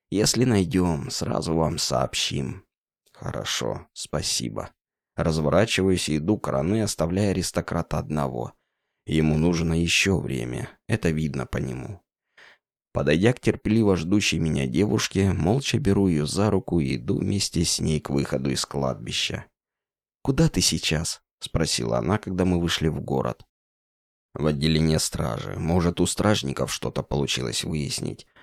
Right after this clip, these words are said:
Вроде бы как раз сегодня их маги должны были закончить изучать то, что осталось от убийцы».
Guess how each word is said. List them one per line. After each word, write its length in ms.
Вроде 300
бы 140
как 200
раз 240
сегодня 540
их 140
маги 260
должны 360
были 160
закончить 600
изучать 500
то, 160
что 200
осталось 480
от 140
убийцы». 720